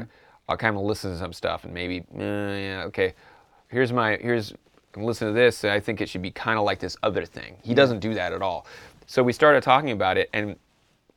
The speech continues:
Speaker 2: somehow I got down the rabbit hole of, "Okay, I've seen this, I've seen what he shot," which is, you know, very wide, kind of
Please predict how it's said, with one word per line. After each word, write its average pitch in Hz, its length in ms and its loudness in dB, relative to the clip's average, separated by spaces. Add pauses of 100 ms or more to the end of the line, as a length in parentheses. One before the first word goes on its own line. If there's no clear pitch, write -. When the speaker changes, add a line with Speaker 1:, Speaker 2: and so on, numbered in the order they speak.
(840)
Speaker 2:
somehow 151 500 2
I 117 80 4
got 113 220 4
down 107 280 0
the 101 60 -4
rabbit 110 360 6
hole 101 300 2
of, 92 240 -6 (520)
"Okay, 127 320 6
I've 110 160 4
seen 147 320 0
this, 92 420 -6
I've 107 120 -2
seen 147 420 0
what 107 140 6
he 104 100 -4
shot," 87 480 0
which 127 200 0
is, 95 140 -6 (120)
you 107 100 0
know, 104 100 4
very 120 360 8
wide, 98 560 4 (960)
kind 127 340 2
of 104 260 4